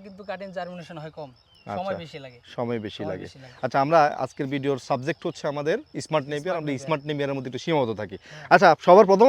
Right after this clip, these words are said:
Speaker 2: আমাকে বলেন যে আমাদের দেশের মানুষ বলে যে স্মার্ট নেপিয়ারের নাকি ফলন কম হয়, এর বিষয়টা একটু বলেন, এটা কি সত্য না মিথ্যা?
Speaker 1: না, ফলন কম হয় না, মূলত এটা আপনার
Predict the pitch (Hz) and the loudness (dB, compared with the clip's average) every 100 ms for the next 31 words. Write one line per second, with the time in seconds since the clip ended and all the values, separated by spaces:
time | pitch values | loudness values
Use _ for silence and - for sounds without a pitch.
0 | 240 202 190 147 185 - - - 180 175 | 6 6 6 6 2 -2 -20 -2 2 4
1 | 208 208 208 185 185 202 180 156 165 160 | 6 6 4 4 4 4 6 6 4 2
2 | 160 180 180 185 175 190 185 180 165 196 | 2 0 0 0 0 0 0 -2 2 6
3 | 214 208 156 135 127 107 90 - - 175 | 6 4 2 2 4 0 0 -12 0 6
4 | 170 170 196 180 160 147 117 110 139 135 | 6 8 8 8 4 2 2 2 0 0
5 | 180 175 127 101 - 214 208 247 277 254 | 0 2 0 -2 -2 -2 -2 -2 -2 -4
6 | 233 220 226 214 226 220 226 240 233 233 | -6 -6 -8 -8 -8 -8 -6 -6 -4 -6
7 | 226 233 | -4 -8